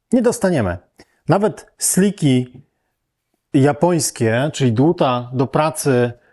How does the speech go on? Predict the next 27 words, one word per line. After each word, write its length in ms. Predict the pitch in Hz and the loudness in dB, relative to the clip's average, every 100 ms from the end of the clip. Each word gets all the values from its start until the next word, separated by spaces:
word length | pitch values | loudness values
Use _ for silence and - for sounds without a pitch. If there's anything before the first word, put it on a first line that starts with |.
| _ | _
e, 180 | 135 120 | -2 -2
w 100 | 113 | -2
ciesielstwie, 920 | - - 190 190 - - 123 127 165 - _ _ _ _ _ - - - _ _ _ _ | -4 0 0 0 -2 -4 -2 0 -2 -8 _ _ _ _ _ -8 -8 -12 _ _ _ _
no, 400 | - 120 131 131 | -12 -8 -6 -4
na 140 | 139 127 | -2 -4
przykład 640 | - 139 135 120 123 - - - - - - _ _ _ _ _ _ | -4 -4 0 0 0 -6 -10 -12 -14 -18 -20 _ _ _ _ _ _
tak 160 | - 127 | -4 -2
jak 140 | 120 | -2
ten 200 | - 151 | 0 0
sprzęt, 500 | 123 - 143 160 - - _ _ _ _ _ - | 0 -2 0 0 -4 -12 _ _ _ _ _ -4
no 120 | 139 | -2
to 180 | 147 131 | 0 0
jest 480 | 120 - - - - _ _ _ _ _ | 0 -2 -6 -12 -16 _ _ _ _ _
w 160 | 120 104 | -2 0
granicach 500 | 131 135 131 101 - | 0 0 -2 -4 -4
pięćdziesięciu, 640 | 156 135 139 170 160 147 | -2 0 0 0 0 -2
sześćdziesięciu 600 | - 127 131 156 143 135 | -2 -2 -2 -2 -2 0
milimetrów, 580 | 120 117 123 160 170 - _ _ _ | 2 2 2 2 0 -4 _ _ _
a 120 | 113 | -6
tutaj 220 | 131 139 | -2 0
mamy 380 | 123 120 120 113 - _ _ _ | 0 2 0 -2 -8 _ _ _
prawie 360 | - 135 117 123 | -4 -2 0 0
dziewięćdziesiąt, 720 | 120 123 127 143 - 87 - | 0 2 2 2 -2 -8 -10
więc 200 | 120 101 | -8 -6
to 120 | - 113 | -2 -4
jest 200 | - - | -4 -6
potęga. 500 | 135 143 104 90 | -2 -2 -2 -4